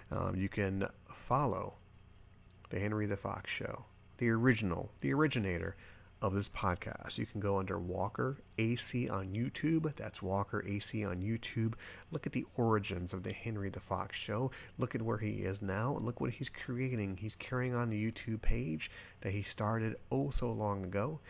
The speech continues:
It continues, as well as this podcast continues as well. You can follow me on Instagram under Walker A C seventy-six. You'll see little bits and pieces of my personal life, little silly memes here and there. Now, my Instagram page is a little fun page.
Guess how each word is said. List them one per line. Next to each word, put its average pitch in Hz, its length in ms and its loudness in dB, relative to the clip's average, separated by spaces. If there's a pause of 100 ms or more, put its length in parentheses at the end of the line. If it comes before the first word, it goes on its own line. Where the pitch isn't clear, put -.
(340)
It - 160 2
continues, 98 640 -2
as 95 160 -4
well 107 160 0
as 107 100 -2
this 117 120 -4
podcast - 560 -2
continues 95 640 -2 (360)
as 95 220 0
well. 98 380 -2 (460)
You 98 140 -2
can 87 220 0
follow 90 340 2
me 110 140 0
on 110 160 0
Instagram 92 760 -4
under 95 280 -2
Walker 98 480 -2
A 110 180 -2
C 107 220 -2
seventy-six. 90 760 -2 (300)
You'll 165 140 8
see 143 180 8
little 127 180 8
bits - 380 0
and 123 100 0
pieces 107 400 -2
of 101 80 0
my 95 120 0
personal 92 540 0
life, 90 360 0
little 147 160 0
silly 113 340 2
memes 98 380 0
here 95 180 -2
and 92 180 -4
there. 92 300 2 (420)
Now, 123 100 2
my 147 120 6
Instagram 123 400 4
page 107 320 6
is - 140 -8
a - 40 0
little 127 140 0
fun 98 340 -2
page. - 480 -8